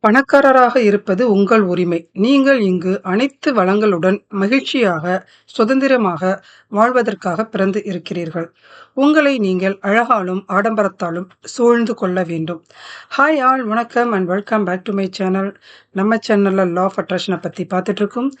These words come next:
என் பேரு பிரியா வெங்கட். இந்த பிரபஞ்சத்தில் நமக்கு தேவையான அனைத்து செல்வ வளங்கள் இருக்கின்றன. நீங்கள் உங்கள் வாழ்க்கையை முழுமையாகவும், மகிழ்ச்சியாகவும், செல்வ செழிப்பாகவும் வாழ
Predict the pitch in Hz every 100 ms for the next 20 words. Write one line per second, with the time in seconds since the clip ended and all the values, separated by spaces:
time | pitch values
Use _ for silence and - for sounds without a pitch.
0 | - - - 214 254 254 175 196 - 185
1 | 170 180 170 170 285 - _ _ _ _
2 | _ _ _ _ _ 240 240 214 208 208
3 | 330 302 233 - 240 240 196 196 - 196
4 | 233 254 277 269 247 214 180 220 220 233
5 | 208 196 214 208 175 165 226 233 196 202
6 | 208 185 165 170 - - - _ 202 202
7 | 202 214 202 185 180 180 196 226 220 208
8 | 240 214 190 226 226 214 190 180 190 196
9 | - 190 233 240 - 226 185 175 185 202
10 | - - - - 269 277 285 208 208 -
11 | 202 180 202 208 185 180